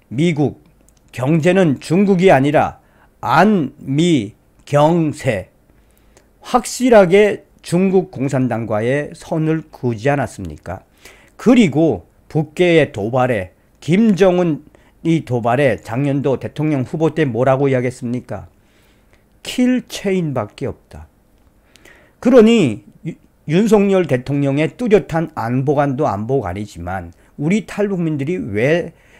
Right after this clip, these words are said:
윤석열 대통령의 이런 공산 세력 침략이라는 그 표현에 왜 깜짝 놀라지 않을 수가 있겠습니까? 제대로 된 윤석열 대통령의 안보관도 안보관이지만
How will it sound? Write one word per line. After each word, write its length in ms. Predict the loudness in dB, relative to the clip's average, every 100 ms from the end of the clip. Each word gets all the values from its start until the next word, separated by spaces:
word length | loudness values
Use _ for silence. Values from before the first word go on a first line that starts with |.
| _ -2
윤석열 560 | 0 4 4 4 2
대통령의 680 | 2 -2 -2 -2 0 0 -2
이런 300 | -2 -2 -4 -8
공산 580 | -4 0 0 0 -2 -2
세력 420 | -2 -2 -4 -8
침략이라는 920 | -10 -4 0 0 0 -2 -2 -2 -4 -8 _ _
그 240 | -4 -4 -4
표현에 460 | -4 -2 0 -2 -6 _ -12
왜 400 | 0 2 2 0 -8
깜짝 540 | -4 -4 -4 -6 -4
놀라지 480 | -4 -4 -4 -6 -10 -6
않을 280 | -2 0
수가 420 | -2 0 2 0 -2
있겠습니까? 920 | -2 2 2 2 -10 -10 -12 -14 -20 -20 _ _ _ _ _ _
제대로 720 | -2 2 6 8 8 8 6 -8
된 420 | -2 0 0 -2 -8 _ -6
윤석열 600 | -4 -2 -2 -2 -2 -4
대통령의 800 | -6 -8 -6 -2 0 0 0 -2
안보관도 800 | -6 -2 2 4 4 2 2 2
안보관이지만 800 | 2 0 -2 -2 -4 -8 -6 -8